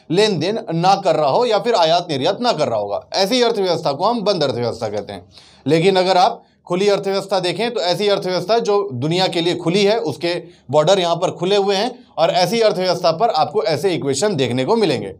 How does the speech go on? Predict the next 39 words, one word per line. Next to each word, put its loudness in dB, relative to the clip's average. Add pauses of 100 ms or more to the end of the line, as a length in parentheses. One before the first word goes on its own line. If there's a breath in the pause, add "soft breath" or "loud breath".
(440 loud breath)
इस 4
इक्वेशन 0
को 0
आप 4
हमारे 2
उस -4
चार्ट 0
के -2
आधार 2
पर -2
भी -4
यहाँ 0
पर -2
समझ 0
सकते -4
हैं। -2 (300 loud breath)
जब 2
हमने 0
यहाँ 2
पर 0
वह 0
चार्ट 0
बनाया 0
था 2 (240)
वर्चुअस -4
साइकिल 0
और 0
विशेष -2
साइकिल -2
का, 0 (520 loud breath)
तब 4
हमने 4
यहाँ 2
पर 0
दर्शाया 2
था -2 (520 loud breath)
कि 0 (1800)
यहाँ 2
से 0